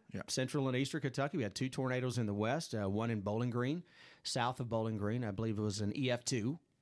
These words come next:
Speaker 2: And, uh, you know, and that was well east of the tornado watch.
Speaker 1: Right,
Speaker 2: You know,
Speaker 1: right.
Speaker 2: no tornado warning, nothing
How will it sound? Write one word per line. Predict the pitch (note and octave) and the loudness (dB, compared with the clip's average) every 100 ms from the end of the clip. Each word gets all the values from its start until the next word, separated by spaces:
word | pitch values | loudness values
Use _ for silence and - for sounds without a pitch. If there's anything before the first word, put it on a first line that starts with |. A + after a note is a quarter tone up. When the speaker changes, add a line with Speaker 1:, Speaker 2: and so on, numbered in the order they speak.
| _ _ - | _ _ -4
Speaker 2:
And, | G#2 G#2 G#2 G2+ | -2 0 0 0
uh, | G#2 G2+ G2+ | 0 2 2
you | A2 | 0
know, | G#2+ A#2+ B2 | 0 -2 -2
and | A2 | 0
that | D#3 | 0
was | E3 | 0
well | A#2+ C3 C3+ | 2 2 4
east | C3+ - | 2 0
of | A#2+ | -2
the | A#2 | -2
tornado | C3 A#2+ D3 | 0 0 0
watch. | B2+ F2+ - - B2+ | 0 -4 -6 -8 -2
Speaker 1:
Right, | G2+ E3+ - - - | -2 -2 -8 -10 -2
Speaker 2:
You | A#2 | 2
know, | |
Speaker 1:
right. | F2 F2 A2+ | 2 4 4
Speaker 2:
no | A#2 | 2
tornado | C3 C#3 C3 C3+ C#3 | 2 0 2 4 4
warning, | C3 C3+ C#3+ D3+ D#3 C3 A2 | 4 4 2 2 0 0 2
nothing | B2 - G#2 F2+ | 2 0 -4 -4